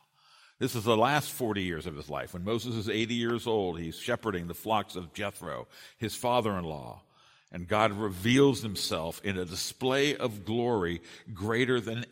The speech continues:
any that would ever be given in the temple. God appears to him in the burning bush.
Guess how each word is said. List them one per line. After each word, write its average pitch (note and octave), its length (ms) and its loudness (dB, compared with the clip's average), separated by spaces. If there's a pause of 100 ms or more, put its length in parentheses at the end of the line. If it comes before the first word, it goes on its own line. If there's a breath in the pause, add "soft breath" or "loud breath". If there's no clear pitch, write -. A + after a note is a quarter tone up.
any A2 340 -4
that F2+ 180 -8
would F2+ 240 -8
ever A#2 320 2
be A2+ 200 -2
given E2 640 -4
in F#2 160 -6
the E2+ 80 -8
temple. E2+ 600 -6 (560 loud breath)
God F#2+ 200 -4
appears D#3 640 2
to G2+ 100 -4
him D#2 440 -6
in F#2 140 -4
the F2+ 80 -2
burning D#2+ 460 -6
bush. E2+ 720 -8